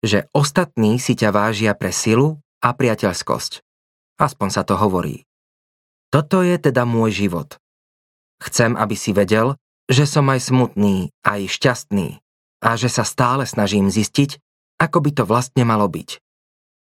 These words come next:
Pokúšam sa zamýšľať nad tým, či je dôvodom týchto mojich pocitov moja rodina,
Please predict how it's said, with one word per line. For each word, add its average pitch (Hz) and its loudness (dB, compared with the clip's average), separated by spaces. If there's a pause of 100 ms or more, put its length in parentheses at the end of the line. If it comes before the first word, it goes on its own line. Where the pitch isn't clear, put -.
Pokúšam 123 0
sa 117 0
zamýšľať 107 0
nad 98 0
tým, 127 2 (320)
či 185 2
je 147 4
dôvodom 113 0
týchto 113 0
mojich 104 0
pocitov 110 2
moja 104 2
rodina, 110 2